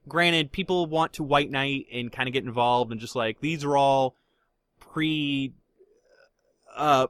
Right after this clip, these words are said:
pre-twenty thirteen, uh, like, incarceration and all that. But people tend to forget that, like,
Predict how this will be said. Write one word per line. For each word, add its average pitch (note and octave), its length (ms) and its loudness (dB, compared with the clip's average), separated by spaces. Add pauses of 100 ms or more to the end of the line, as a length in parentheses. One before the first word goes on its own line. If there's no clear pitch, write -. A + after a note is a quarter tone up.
pre-twenty E3+ 1120 -2
thirteen, D3 1040 -2
uh, A#2 580 -2 (160)
like, A#2+ 400 -2 (460)
incarceration C3+ 1000 -2
and B2+ 100 -4
all C3 120 0
that. B2+ 280 0 (560)
But C#3 460 2 (300)
people D4+ 260 4
tend B3+ 240 0
to - 40 -2
forget G3 460 2
that, D3 240 2
like, C3 320 0